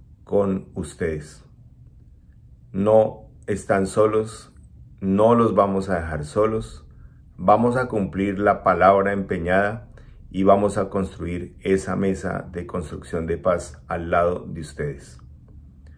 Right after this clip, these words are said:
Las libertades son fundamentales, entre ellas la libertad de pensamiento, aún en medio de los encierros y de las limitaciones. Estamos construyendo el cambio con muchas dificultades.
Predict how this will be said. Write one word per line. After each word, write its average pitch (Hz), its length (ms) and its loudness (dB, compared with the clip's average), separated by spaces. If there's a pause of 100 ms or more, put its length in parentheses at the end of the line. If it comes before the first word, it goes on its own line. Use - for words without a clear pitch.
(200)
Las 98 180 0
libertades 110 680 4
son 120 400 0
fundamentales, 87 1040 -4 (400)
entre 101 320 0
ellas 110 220 6
la 113 100 8
libertad 92 460 2
de 92 80 2
pensamiento, 87 800 -6 (640)
aún 104 560 2
en 95 240 0
medio 98 420 2
de 98 100 0
los 90 200 -6
encierros 80 640 -4
y 95 40 -8
de 87 100 -4
las 80 120 -4
limitaciones. 78 880 -8 (560)
Estamos 104 520 2
construyendo 98 640 0
el 101 120 -4
cambio 90 460 0 (500)
con 101 240 2
muchas 127 480 4
dificultades. 80 840 -6